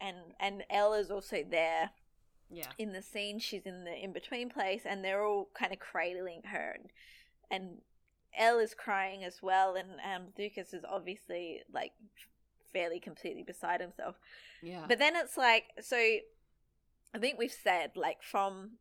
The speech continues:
Speaker 1: Killing Eve, like, let's just have a really serious conversation about it.
Speaker 2: Mm.
Speaker 1: From Killing Eve, and from, like, a lot of shows that have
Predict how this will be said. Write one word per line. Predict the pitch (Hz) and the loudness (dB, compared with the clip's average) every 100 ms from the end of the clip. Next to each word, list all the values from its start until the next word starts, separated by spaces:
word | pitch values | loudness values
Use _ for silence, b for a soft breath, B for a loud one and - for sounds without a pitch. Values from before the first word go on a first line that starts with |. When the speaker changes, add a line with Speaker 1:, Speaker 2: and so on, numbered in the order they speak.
| 226 | -8
Speaker 1:
Killing | - 190 185 | -2 -2 -2
Eve, | 170 143 247 | -6 -4 2
like, | 196 | 4
let's | 247 - | 4 2
just | - | 0
have | 285 202 | 0 2
a | |
really | 208 202 | 0 -2
serious | - 185 - | -4 -8 -8
conversation | 170 170 156 - - | -10 -6 -6 -6 -8
about | - 135 | -4 -4
it. | 127 B B B B | -4 B B B B
Speaker 2:
Mm. | 202 180 | -10 -4
Speaker 1:
From | 262 277 | -4 -2
Killing | 294 262 | 0 2
Eve, | 233 214 - | 2 2 0
and | 269 | -2
from, | - 285 294 277 _ _ - | 0 0 -2 -10 _ _ 4
like, | 208 202 - | 4 4 2
a | 214 | 4
lot | 208 247 | 6 4
of | 285 | 2
shows | - 202 202 185 180 - - | 2 6 6 4 0 -10 -6
that | 190 196 - | 0 0 0
have | 220 202 | 4 4